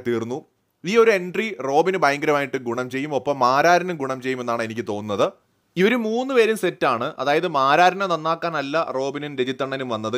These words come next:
കാരണം ഏറ്റവും കൂടുതൽ കണ്ടന്റ് അവിടെ കൊടുക്കുന്നത് മാരാരാണ്, പിന്നെ വിഷ്ണുവാണ്. അവിടെ കൂടുതലും കണ്ടന്റ് കൊടുക്കാതെ നിൽക്കുന്ന കണ്ടസ്റ്റൻസിനെ ഗെയിമിലോട്ട് കൊണ്ടുവരിക എന്നതാണ് ഈ ഒരു ചലഞ്ചേഴ്സിൻ്റെ ടാർഗറ്റ്. അവരത് ഭംഗിയായി തന്നെ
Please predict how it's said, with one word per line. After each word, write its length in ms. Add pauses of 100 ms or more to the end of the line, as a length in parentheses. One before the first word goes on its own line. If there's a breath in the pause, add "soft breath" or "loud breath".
കാരണം 280
ഏറ്റവും 240
കൂടുതൽ 280
കണ്ടന്റ് 320
അവിടെ 180
കൊടുക്കുന്നത് 360 (100)
മാരാരാണ്, 480
പിന്നെ 220
വിഷ്ണുവാണ്. 420 (400)
അവിടെ 240
കൂടുതലും 420 (140)
കണ്ടന്റ് 380
കൊടുക്കാതെ 440
നിൽക്കുന്ന 260 (100)
കണ്ടസ്റ്റൻസിനെ 560 (100)
ഗെയിമിലോട്ട് 500
കൊണ്ടുവരിക 440 (140)
എന്നതാണ് 360 (160)
ഈ 20 (100)
ഒരു 160
ചലഞ്ചേഴ്സിൻ്റെ 680
ടാർഗറ്റ്. 360 (340 soft breath)
അവരത് 260 (100)
ഭംഗിയായി 560
തന്നെ 200